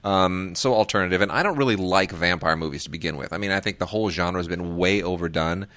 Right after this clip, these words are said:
But I thought the approach in this particular film was so interesting and so unusual and so different. I totally got into it. I also love Gemma Arterton. I just think she's fantastic. Cannot get enough of her.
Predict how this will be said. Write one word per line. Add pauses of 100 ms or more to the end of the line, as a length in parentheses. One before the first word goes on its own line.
(340)
But
I
thought
the
approach
in
this
particular
film
was
so
interesting
and
so
unusual
and
so
different.
I
totally
got
into
it.
I
also
love
Gemma
Arterton.
I
just
think
she's
fantastic.
Cannot
get
enough
of
her.